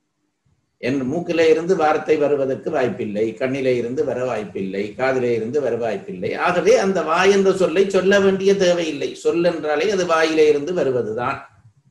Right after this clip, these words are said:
ஆனால் திருவள்ளுவர் வாய்ச்சொல் என்று போட்டிருக்கிறார்.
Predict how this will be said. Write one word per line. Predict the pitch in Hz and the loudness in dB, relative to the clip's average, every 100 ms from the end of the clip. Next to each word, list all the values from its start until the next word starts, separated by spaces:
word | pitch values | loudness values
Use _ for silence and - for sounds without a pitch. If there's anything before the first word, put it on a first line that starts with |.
| - - _ _ _ _ _ | -20 -20 _ _ _ _ _
ஆனால் | - 196 180 143 - | 0 2 4 2 0
திருவள்ளுவர் | 196 233 233 226 226 233 | 2 6 6 6 6 6
வாய்ச்சொல் | 214 196 208 196 190 | 4 4 6 6 6
என்று | 185 | 4
போட்டிருக்கிறார். | 185 175 160 131 - 101 | 2 2 2 -6 -8 -12